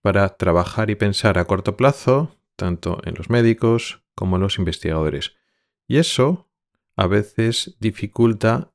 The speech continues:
el pensar lo que es realmente el bien, lo mejor para el paciente en global, a corto y a largo plazo. Y ahora ya vuelvo al, al símil que, con lo que he empezado el episodio. Esto es muy parecido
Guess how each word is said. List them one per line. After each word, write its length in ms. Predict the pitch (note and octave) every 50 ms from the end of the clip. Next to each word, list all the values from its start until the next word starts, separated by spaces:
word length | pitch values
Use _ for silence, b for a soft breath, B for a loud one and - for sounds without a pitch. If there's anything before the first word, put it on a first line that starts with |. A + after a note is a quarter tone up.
| _
el 160 | - G#2+ G#2 -
pensar 520 | - G#2 G2 F#2+ - - G#2 G#2 G2+ - -
lo 200 | - G2+ G2+ F#2
que 80 | G2 G#2
es 140 | G2+ -
realmente 640 | - G2 F#2 G2 G2 G#2 G#2 G2+ - A2 A#2+ - - _ _ _ _ _ _ _ _ _ _
el 160 | G#2 G#2 F#2+ F2+
bien, 340 | F2+ A2+ A#2 A2+ A2+ A#2 - - -
lo 140 | G#2 G2
mejor 360 | F#2+ F#2+ F2+ - - G#2+ - B2
para 160 | - A#2+ A#2+
el 80 | A2
paciente 720 | - A#2 G#2+ - - A2 G#2 G#2 G2+ - A2+ A#2 B2 - - -
en 100 | A#2 A#2
global, 540 | A2 A#2 A#2+ A#2+ C3 B2+ G2+ D#2+ - - _ _ _
a 220 | - - F#2 -
corto 640 | _ - C#3 C#3 D#3 - - - - D3 C#3+ D3+ F#3
y 120 | - - F#2
a 60 | E2+
largo 320 | E2+ E2+ E2 D#2+ D#2 D2
plazo. 520 | - D#2+ D2+ D2+ - - - F2 - E2 _ _ _ _ _ _ _ _ _ _ _ _ _ _ _ _ _ _
Y 100 | - F#2+
ahora 220 | F#2+ G2 G2+ G#2 G2+
ya 160 | G2+ G#2+ G#2+
vuelvo 540 | G2 G#2 G#2+ G#2+ G#2+ A2 A2+ A#2 - - _ _ _ -
al, 580 | - F#2+ G2 G2 G2 G2 G2 F#2+ F2+ - - -
al 260 | - - - F2+ F2+
símil 420 | F2 - - G#2 G2+ G2+ G#2 G2+ -
que, 360 | - F#2 F2+ F2 - C2 - - -
con 140 | - - E2
lo 100 | D#2+ E2
que 80 | - F#2+
he 20 |
empezado 460 | F2+ - F2 - - F#2+ F2 D#2 F2
el 100 | E2 D#2+
episodio. 800 | D#2+ - - E2 - - - A#2+ A#2 G2+ E2 D#2+ D#2 E2 - _ _ _ _ _ _ _ _ _ _ _
Esto 420 | - F#2+ - - - G#2+ G#2+ - -
es 200 | - G#2+ - -
muy 100 | - B2+
parecido 800 | B2 - A#2 B2 - - - C3+ B2+ B2 C3 C#3 F3 D#3+ - _